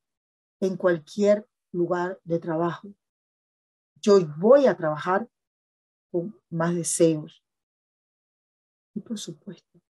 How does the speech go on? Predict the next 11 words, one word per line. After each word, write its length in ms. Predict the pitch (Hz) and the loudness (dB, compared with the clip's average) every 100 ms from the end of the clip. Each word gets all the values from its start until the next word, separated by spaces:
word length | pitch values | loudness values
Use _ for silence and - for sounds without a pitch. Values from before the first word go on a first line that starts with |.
| _ _ _ - | _ _ _ -6
mejora 340 | 156 180 202 | -4 0 0
ese 220 | 196 160 | 2 -2
cuidado 540 | - 170 185 220 190 156 | 0 2 4 4 2 -2
que 100 | 156 | -6
ofertamos 880 | - 147 147 156 151 - - - _ _ _ _ _ _ _ | -8 -8 -8 -12 -12 -18 -20 -20 _ _ _ _ _ _ _
hacia 260 | - 156 | -4 0
otros. 560 | 156 143 - - - _ _ _ _ _ _ _ _ _ _ _ _ _ _ - | 0 -2 -14 -18 -18 _ _ _ _ _ _ _ _ _ _ _ _ _ _ 0
Si 220 | - 226 | 6 8
yo 100 | 247 | 8
me 100 | 285 | 8
enfoco 600 | 254 - 269 - 180 | 4 2 2 4 2